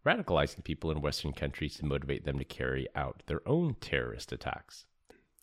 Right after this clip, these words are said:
I won't even try to say their names, but they're linked through in the show notes. These three individuals created a company called the Electronic Horizons Foundation to teach isis members how to launder cryptocurrency,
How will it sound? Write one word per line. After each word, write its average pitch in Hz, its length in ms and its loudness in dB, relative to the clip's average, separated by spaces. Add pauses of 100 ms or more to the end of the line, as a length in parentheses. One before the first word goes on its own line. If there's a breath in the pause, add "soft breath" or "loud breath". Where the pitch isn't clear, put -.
(120)
I 95 60 6
won't 92 120 6
even 85 140 4
try 85 140 2
to 78 80 4
say 82 160 0
their 71 100 0
names, 98 340 2
but - 240 -2
they're 71 240 2
linked 69 320 -4
through 73 180 2
in 67 100 0
the 64 80 -2
show 65 200 -2
notes. 110 380 -2 (600 soft breath)
These 80 340 2
three 90 320 2
individuals 104 680 4
created 82 380 0
a 71 260 -4
company 71 320 -2
called 73 240 -2
the 73 260 0 (140)
Electronic 73 560 -2
Horizons 76 760 0 (100)
Foundation 76 680 -2 (400 soft breath)
to 98 120 2
teach - 280 0 (100)
isis - 460 0
members 73 320 2
how 76 100 2
to 69 100 0
launder 69 560 2
cryptocurrency, 127 1000 0